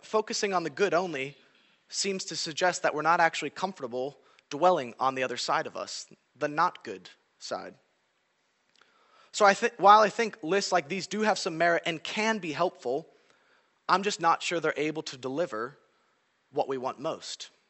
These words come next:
and that is ultimate happiness. So at this point, it is worth asking if changing what we get from the world isn't the solution, and changing how we relate to the world isn't either,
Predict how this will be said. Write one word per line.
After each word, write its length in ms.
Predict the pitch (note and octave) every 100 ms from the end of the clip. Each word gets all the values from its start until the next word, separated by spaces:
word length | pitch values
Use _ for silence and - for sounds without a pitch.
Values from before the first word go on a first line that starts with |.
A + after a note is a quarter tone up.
| _ _ _ -
and 80 | A#2
that 80 |
is 100 | A2
ultimate 280 | A#2 - G2
happiness. 540 | B2+ C3 F#2 - - - _ _ _ _ _ _ _ _ _ _ - - -
So 140 | -
at 60 | F#3+
this 180 | A3 A3
point, 240 | A#3 G3+
it 80 | F3+
is 160 | F#3+
worth 180 | F3 F3
asking 540 | E3+ F#3 - A2+ B2 D#3 _ _ _ -
if 120 | D#3 -
changing 500 | - F#3 G#3 A3 G3
what 180 | -
we 80 | D#3
get 220 | C#3 D#3
from 160 | - C#3
the 40 |
world 380 | A#2 G#2+ G2+ G2 _ _ _ _ _ _ _ -
isn't 220 | D3 C3
the 80 | B2+
solution, 560 | - A2 G2+ - G2 _ _ _ _ _ -
and 120 | F3
changing 460 | - F3+ G3 G3 E3+
how 320 | - F3+ F#3
we 160 | F#3
relate 400 | D3 C#3 D#3 F#3
to 100 | -
the 80 | C3+
world 340 | A2 G2 G2+ - _ _ _ _ _ _ _ -
isn't 280 | C#3+ B2+ A#2
either, 440 | B2 A#2+ G#2 G#2+